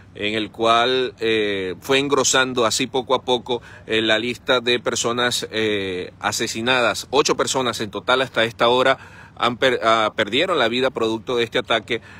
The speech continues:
eh, por parte de este joven de veintiún años de apellido Aaron. Y, eh, las víctimas, eh, lamentablemente en su mayoría, eh, son personas de, eh, son asiáticos. Eh, también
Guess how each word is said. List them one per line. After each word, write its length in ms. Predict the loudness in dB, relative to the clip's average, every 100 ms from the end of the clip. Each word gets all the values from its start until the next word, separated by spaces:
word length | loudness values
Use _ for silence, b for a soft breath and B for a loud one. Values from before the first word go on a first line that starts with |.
| B
eh, 100 | -4
por 220 | -2 -2
parte 300 | 2 0 2
de 100 | 0
este 180 | 0 -2
joven 300 | 0 0 0
de 80 | 0
veintiún 420 | 0 0 -4 -2
años 260 | -2 -4 -4
de 60 | -4
apellido 460 | -4 -2 2 4
Aaron. 300 | 4 0 -8 B B B B -8
Y, 440 | -4 -2 0 -2 -6 -8
eh, 140 | -4 0
las 160 | 0
víctimas, 480 | 0 -4 0 0 2
eh, 80 | 0
lamentablemente 720 | 0 0 0 0 2 0 -2
en 60 | -2
su 140 | -2
mayoría, 480 | -2 -2 0 0 0 -2 B B
eh, 140 | -2 0
son 220 | 0 0
personas 600 | -2 0 0 0 0 -4 -4
de, 440 | 0 2 4 2 0
eh, 380 | -2 -2 -2 -4
son 240 | -2 0
asiáticos. 720 | 0 2 0 0 -2 -2 -2 B B B B
Eh, 160 | -2 2
también 560 | 2 2 2 2 0